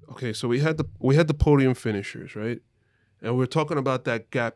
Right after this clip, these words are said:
between the Red Bull and the Mercedes. We barely saw, or we saw Valtteri Bottas barely hold on to, to the lead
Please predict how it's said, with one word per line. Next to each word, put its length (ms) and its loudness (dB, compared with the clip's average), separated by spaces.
between 480 -4
the 120 -6
Red 320 -2
Bull 340 2
and 600 -8
the 140 -8
Mercedes. 680 -8
We 160 4
barely 420 2
saw, 540 0
or 200 2
we 200 2
saw 400 0
Valtteri 360 2
Bottas 260 0
barely 380 2
hold 220 2
on 340 0
to, 360 0
to 160 -6
the 80 -2
lead 340 -2